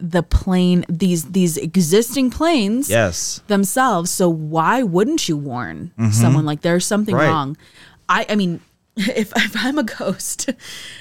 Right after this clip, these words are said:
Speaker 1: I would most certainly do something like that. I
Speaker 2: You
Speaker 1: wanna
Speaker 2: would
Speaker 1: make
Speaker 2: think
Speaker 1: sure.
Speaker 2: so. You would hope so.
Speaker 1: You'd hope so. If
Speaker 2: Yeah.
Speaker 1: you had enough.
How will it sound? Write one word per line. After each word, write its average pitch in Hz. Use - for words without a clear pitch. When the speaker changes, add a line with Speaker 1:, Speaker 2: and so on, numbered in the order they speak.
Speaker 1:
I 202
would 214
most 175
certainly 139
do -
something 156
like 143
that. -
I -
Speaker 2:
You 131
Speaker 1:
wanna 120
Speaker 2:
would 101
Speaker 1:
make -
Speaker 2:
think 214
Speaker 1:
sure. -
Speaker 2:
so. 101
You 117
would 107
hope 185
so. 80
Speaker 1:
You'd 196
hope 175
so. -
If -
Speaker 2:
Yeah. 190
Speaker 1:
you 247
had 233
enough. 240